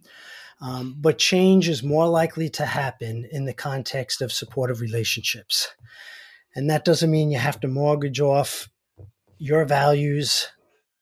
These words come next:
you do get a choice about stepping into a helping relationship that can resonate with the way you want to be present for this. And you can get support to help think about the best ways to do that,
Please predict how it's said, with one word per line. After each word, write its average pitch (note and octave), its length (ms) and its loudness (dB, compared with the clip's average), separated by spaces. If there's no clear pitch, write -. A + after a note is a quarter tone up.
you D#3 280 -2
do D#3 180 0
get D#3+ 160 2
a D#3 60 0
choice E3+ 580 2
about C3+ 320 -6
stepping C#3+ 440 -2
into C#3+ 280 -2
a B2 40 -2
helping C#3 340 -2
relationship C3+ 840 -2
that B2+ 200 -2
can C3 160 -2
resonate C3 680 -2
with B2+ 500 -8
the C3 80 -4
way C3 160 0
you B2+ 260 2
want D3 200 6
to D3 60 0
be D3+ 160 0
present E3 420 2
for G3+ 160 -6
this. B3 380 -2
And C#3 160 4
you C3 80 0
can C#3+ 180 -2
get C3 220 0
support - 800 2
to C3 100 -2
help C#3 400 0
think D3 340 0
about B2+ 340 0
the B2 80 -4
best B2 340 -2
ways B2 380 -4
to - 140 -8
do E3 260 4
that, B2+ 420 0